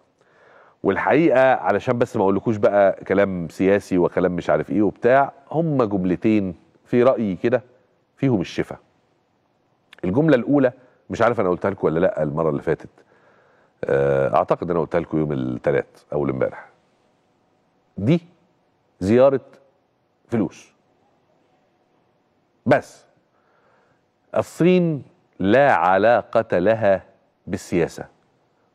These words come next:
ما بتحبهاش، ما بتحبش تخش فيها، ما بتحبش توجع نفسها ولا دماغها. والحقيقه برافو عليها، وهو ده اللي بنى الصين، وهو ده اللي عمل الصين صين. على راي هنيدي كده، الصين حلوه. الصين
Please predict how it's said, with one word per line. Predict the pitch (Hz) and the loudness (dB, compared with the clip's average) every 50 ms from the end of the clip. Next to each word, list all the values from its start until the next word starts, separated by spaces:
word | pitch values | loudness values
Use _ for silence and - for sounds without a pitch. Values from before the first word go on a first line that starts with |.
| _ - | _ -2
ما | 113 | -2
بتحبهاش، | 120 135 - - 139 117 104 117 117 110 82 - - - - - - _ | -2 -2 -2 -4 -4 -2 0 0 0 0 0 -2 -8 -18 -20 -20 -20 _
ما | _ _ _ _ _ | _ _ _ _ _
بتحبش | - 208 185 - | -2 -2 -2 -2
تخش | - - 151 139 - - | -2 -4 -6 -6 -6 -6
فيها، | 92 98 92 67 60 | -4 -4 -4 -4 -4
ما | - _ _ _ _ _ _ _ _ | -8 _ _ _ _ _ _ _ _
بتحبش | - - 185 180 - | -4 0 0 0 2
توجع | - 185 160 127 107 90 | 2 0 0 2 0 0
نفسها | 87 85 82 82 - - 123 117 120 110 - | 0 -2 -4 -4 -2 -2 -2 0 0 0 0
ولا | - 101 107 107 | 0 0 0 0
دماغها. | 90 92 - - - - 69 - _ _ _ _ _ _ - | 0 -2 -4 -4 -6 -10 -12 -12 _ _ _ _ _ _ -4
والحقيقه | 101 110 104 - 107 135 170 185 147 143 143 - - - _ _ _ _ _ _ _ _ _ _ _ _ _ _ - | -2 -2 0 2 2 4 4 4 4 4 2 0 -4 -16 _ _ _ _ _ _ _ _ _ _ _ _ _ _ -2
برافو | 110 139 156 135 123 | 0 0 2 2 0
عليها، | 87 78 85 80 - - - _ _ _ _ _ _ _ _ _ | 0 0 -2 -4 -6 -10 -16 _ _ _ _ _ _ _ _ _
وهو | - 101 120 156 175 170 143 | 0 2 4 4 4 4 4
ده | 135 156 | 4 2
اللي | 151 131 | 2 2
بنى | 120 123 127 120 | 2 2 0 0
الصين، | 98 - - - 110 98 80 65 - - _ _ _ _ _ _ _ - _ - | -2 -6 -4 -2 -2 -2 -2 -6 -10 -16 _ _ _ _ _ _ _ -14 _ -2
وهو | 92 110 135 147 | 0 2 2 4
ده | 151 143 | 4 2
اللي | 147 143 131 | 2 2 2
عمل | 113 127 151 151 131 | 2 2 2 2 0
الصين | 120 - - - 147 151 151 139 120 | -2 -4 -4 -2 0 0 0 0 -2
صين. | 104 - - 131 113 98 80 69 64 58 - _ _ _ _ _ _ _ _ - | -4 -2 -2 -2 0 -2 -4 -6 -10 -14 -16 _ _ _ _ _ _ _ _ -4
على | - 85 95 | 0 2 2
راي | 110 123 113 104 92 | 4 4 2 0 -2
هنيدي | 85 101 117 117 98 | -2 -2 -2 -2 -2
كده، | 107 110 | 0 -2
الصين | 101 - - - 110 - | -2 -2 -4 -6 -6 -2
حلوه. | - 117 107 85 71 - - - _ _ _ _ _ _ _ _ _ _ _ _ _ _ _ _ _ _ _ _ _ _ - | 0 0 0 0 -2 -6 -8 -14 _ _ _ _ _ _ _ _ _ _ _ _ _ _ _ _ _ _ _ _ _ _ -8
الصين | 113 107 - - 196 214 233 233 226 226 208 | -8 -6 -2 0 0 2 2 0 0 -4 -6